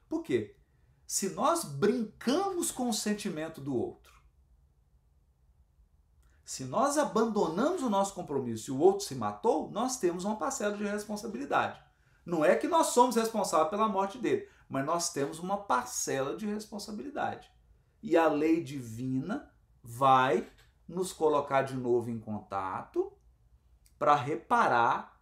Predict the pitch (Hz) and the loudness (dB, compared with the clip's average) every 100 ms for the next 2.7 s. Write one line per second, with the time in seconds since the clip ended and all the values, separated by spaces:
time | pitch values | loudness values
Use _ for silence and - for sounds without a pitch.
0 | - - 101 147 107 - _ _ _ _ | -10 -6 -2 -2 -2 -14 _ _ _ _
1 | _ _ _ _ _ _ _ _ - 120 | _ _ _ _ _ _ _ _ -16 -14
2 | - 120 220 185 175 - _ | -10 -8 -8 -8 -12 -18 _